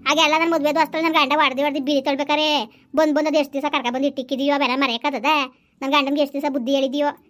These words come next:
ಅವೆಲ್ಲ ಮರೆಯಕ್ಕಾತದಮ್ಮ? ಅದಕ್ಕೆ ಹಂಗಂದಿಯೇ? ಒಬ್ರಿಗೊಬ್ರು ಸಹಾಯ ಮಾಡ್ತಾನೆ ಅಕ್ಕಪಕ್ಕದ ಮನೆಗಳಲ್ಲಿ, ಹಂಗೆ ಇರಕ್ಕಾತದ? ಸುಮ್ ಕುತ್ಕೋ.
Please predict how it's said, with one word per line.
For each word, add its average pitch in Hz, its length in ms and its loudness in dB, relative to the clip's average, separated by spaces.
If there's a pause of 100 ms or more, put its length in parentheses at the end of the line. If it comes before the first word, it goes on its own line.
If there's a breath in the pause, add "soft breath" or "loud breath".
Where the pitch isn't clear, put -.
(180)
ಅವೆಲ್ಲ 294 300 2
ಮರೆಯಕ್ಕಾತದಮ್ಮ? 302 480 -2 (340)
ಅದಕ್ಕೆ 285 240 -2
ಹಂಗಂದಿಯೇ? 330 420 -2
ಒಬ್ರಿಗೊಬ್ರು 294 400 -2
ಸಹಾಯ 294 260 2
ಮಾಡ್ತಾನೆ 294 280 -2
ಅಕ್ಕಪಕ್ಕದ 294 380 -4
ಮನೆಗಳಲ್ಲಿ, 294 560 0 (340 loud breath)
ಹಂಗೆ 277 160 2
ಇರಕ್ಕಾತದ? 294 360 0 (500 soft breath)
ಸುಮ್ 302 140 0
ಕುತ್ಕೋ. 339 220 -2